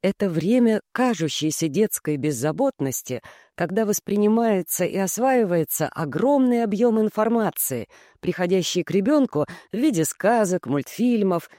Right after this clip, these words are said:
фильмов, бесед и игр с родителями, сверстниками, старшими и младшими. Так малыш познает мир, себя и других.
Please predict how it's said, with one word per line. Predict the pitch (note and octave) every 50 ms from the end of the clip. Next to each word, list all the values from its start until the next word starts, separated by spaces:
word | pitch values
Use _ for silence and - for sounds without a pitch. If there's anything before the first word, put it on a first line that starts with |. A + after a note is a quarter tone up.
| _ _
фильмов, | - - E3 G3 A#3 B3 A3+ G3+ G#3 G3 F3+ D#3+
бесед | C#3 A#2+ G3 G3 - - D4+ A#3+ - D3+
и | D#3 D#3
игр | C#3+ A#2+ C3+ A#2+
с | - -
родителями, | B2 B2+ C3 A2+ D3+ A#3+ B3+ - - F#3 D#3+ D#3+ B2 C3
сверстниками, | B2+ - - C3+ F3+ A3+ A3+ F#3 - - E3+ D#3+ - E3 D3+ D3+ C#3 - - - - - _ _
старшими | - - - C#4 C4 A#3 - - G#3+ A3 G#3+
и | - - F3+
младшими. | E3+ C#3+ B2+ A2 F#2+ - - - G#2 F2 F2+ - - _ _ _ _ _ _ _ _ _
Так | - D#3 C#3 - -
малыш | C#3 C3+ C3+ D3+ F3+ G#3 - -
познает | - D3+ B2+ C#3+ C#3+ C#3+ C#3+ C3+ C3 B2 - -
мир, | A#2+ C3+ F#3+ B3+ B3 - - - _ _ _ _ _
себя | - - - C3+ A#2 A2 D#3+ A3+ A#3 G3 C3 - _ _ _ _
и | - C3
других. | A#2 A2 F#3+ B3 G#3+ D3+ C3+ A2+ G#2+ - - -